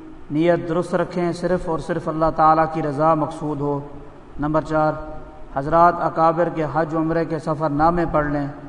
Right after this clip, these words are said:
اس سے بہت فائدہ ہوگا انشاءاللہ۔ نمبر پانچ، جانے سے پہلے ہر روز صلاۃ الحاجہ پڑھ کر حج مبرور کی دعا کرتے رہیں۔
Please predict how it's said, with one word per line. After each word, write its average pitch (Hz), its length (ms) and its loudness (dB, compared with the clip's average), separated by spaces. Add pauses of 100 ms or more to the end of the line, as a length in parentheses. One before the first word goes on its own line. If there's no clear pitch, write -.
(300)
اس 156 100 -12
سے 165 220 -4
بہت 156 300 0
فائدہ 151 220 2
ہوگا 151 300 4
انشاءاللہ۔ 131 680 -2 (680)
نمبر 151 320 0
پانچ، 147 320 0 (480)
جانے 160 280 2
سے 170 220 0
پہلے 170 340 4
ہر 165 180 4
روز 165 340 2
صلاۃ 156 300 4
الحاجہ 156 460 2
پڑھ 156 220 2
کر 160 160 0 (480)
حج 151 240 0
مبرور 160 480 2
کی 151 160 -2
دعا 151 300 6
کرتے 151 360 -2
رہیں۔ 147 280 -2